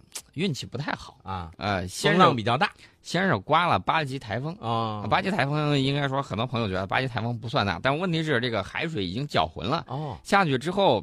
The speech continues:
Speaker 1: 平时的时候那个可以往下直视的，
Speaker 2: 啊。
Speaker 1: 结果海底搅浑了之后，你下去之后，看东西看不是特别清楚。
Speaker 2: 对，对，对，对。
Speaker 1: 据说那个潜水的那个地方还有一个，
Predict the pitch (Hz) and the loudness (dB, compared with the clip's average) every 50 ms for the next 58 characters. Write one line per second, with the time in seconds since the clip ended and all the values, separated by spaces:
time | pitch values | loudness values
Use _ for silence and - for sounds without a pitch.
0 | - - _ - - 104 147 208 233 - - 180 202 214 180 143 151 143 143 156 | 0 -8 _ -12 -10 -6 -4 -4 -4 -2 -2 -2 0 0 -2 0 -2 -2 -2 -2
1 | 160 143 135 117 - - 156 160 160 147 117 98 123 147 127 101 - - 117 135 | -4 -4 -6 -8 -6 -6 -4 -4 -2 0 0 0 0 -2 -4 -6 -6 -6 -6 -4
2 | - 190 120 90 - - 120 120 131 170 180 175 175 - - - - - 160 165 | -2 -2 -2 -4 -4 -4 -2 0 0 0 0 -2 -4 -6 -8 -6 -4 -4 -4 -4
3 | 165 - 143 120 113 107 123 147 160 160 175 180 156 127 123 127 - 165 165 143 | -4 -2 0 0 0 0 -2 -2 -2 -2 -2 -2 0 -2 -2 0 2 2 2 2
4 | 131 151 165 156 127 - - - - - - - - - - - 180 165 185 208 | 0 0 0 0 0 -2 -4 -14 -18 -20 -20 -20 -18 -8 -4 -4 -2 0 0 0
5 | 190 147 143 190 180 143 139 170 190 - - - 175 160 175 - - 226 220 190 | 0 0 -2 -2 -2 0 0 0 0 0 -2 -2 -2 -2 -4 -4 -4 -4 -2 -2
6 | 117 - - 185 151 135 131 127 120 117 113 104 110 185 180 180 190 190 196 202 | -2 0 0 2 2 2 2 0 0 0 0 0 0 0 0 2 2 0 0 0
7 | 196 170 135 123 110 104 101 95 90 87 85 - - - - 110 123 147 143 104 | -2 0 2 4 4 6 6 6 4 2 0 -2 -6 -6 -4 -4 -4 -2 -2 -2
8 | 87 90 107 123 127 117 - 156 143 120 110 90 87 87 87 104 110 117 110 98 | -2 -2 -2 -2 -2 -2 0 0 0 0 0 0 -2 -6 -6 -4 -2 0 -2 -2
9 | 95 110 107 95 90 82 57 | -2 -2 -2 -2 -2 -4 -6